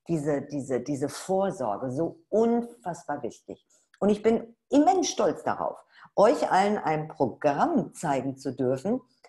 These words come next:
was es so einfach macht. Was es so einfach macht, was es so einfach in den Alltag einzubauen ist, was auch noch lecker schmeckt und, ähm, wo wir so viele Erfahrungen gesammelt haben innerhalb der letzten Jahre.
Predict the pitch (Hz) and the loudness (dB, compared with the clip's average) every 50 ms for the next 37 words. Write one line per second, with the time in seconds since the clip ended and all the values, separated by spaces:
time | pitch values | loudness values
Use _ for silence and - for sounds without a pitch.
0 | _ - - 190 185 202 196 - 226 - - - 220 254 277 269 - 143 - - | _ -4 -4 -4 -2 -4 -6 -4 -4 -4 -4 -4 -6 -6 -6 -8 -12 -16 -16 -18
1 | 104 _ _ _ _ _ _ _ _ - - 202 196 240 233 233 - 240 254 294 | -20 _ _ _ _ _ _ _ _ -6 -4 -2 -2 -2 -4 -2 0 2 4 4
2 | 311 - - - - - 175 208 254 262 - - 208 - 196 175 156 156 - 170 | 4 0 -2 -4 2 2 4 4 4 0 0 -2 -4 -2 -2 -4 -4 -4 -4 -6
3 | 180 180 - 180 - - 202 208 214 - - - - 160 185 226 262 254 - 220 | -6 -6 -6 -12 -10 -4 -2 -2 -2 -4 -6 -4 -2 0 0 0 0 -2 -4 -6
4 | 196 - - 208 202 175 185 185 - - 135 147 - 214 233 220 208 - - - | -8 -6 -6 -4 -4 -2 -2 -4 -4 -2 0 0 0 0 -2 -4 -4 -4 -4 -2
5 | 175 220 226 233 226 190 175 180 180 185 185 - - 143 175 - - 156 160 - | -2 -2 -2 -2 -4 -4 0 0 0 0 -2 -4 -4 -4 -4 -2 -2 -4 -4 -2
6 | - - 147 143 147 135 127 - - 104 120 139 147 - - - 220 220 - - | -4 -6 -6 -4 -6 -8 -10 -10 -10 -4 -2 2 2 2 4 2 -2 -2 -2 -4
7 | - 220 233 262 262 - _ _ _ - 180 180 185 170 156 - - - 185 185 | -4 -2 -2 -2 -2 -4 _ _ _ -14 -12 -10 -8 -8 -8 -8 -2 4 4 6
8 | 185 185 185 170 - - 175 170 165 170 170 156 170 170 170 156 135 156 147 - | 6 4 2 0 2 4 4 4 6 4 2 2 0 2 2 0 0 -2 -4 -4
9 | - 147 127 104 - - - - 120 117 113 117 113 113 113 117 117 117 117 120 | -4 -2 -2 -2 -4 -6 -6 -6 -6 -4 -4 -6 -6 -6 -8 -6 -6 -6 -8 -8
10 | 117 - 127 120 117 113 113 - - 139 131 127 127 127 120 - - 120 117 123 | -10 -10 -6 -6 -6 -6 -6 -8 -6 -6 -4 -4 -6 -6 -10 -6 -6 -4 -4 -4
11 | 123 - - - 123 110 113 123 127 143 - 107 113 127 - | -6 -8 -10 -10 -8 -2 0 2 4 4 4 2 0 0 -2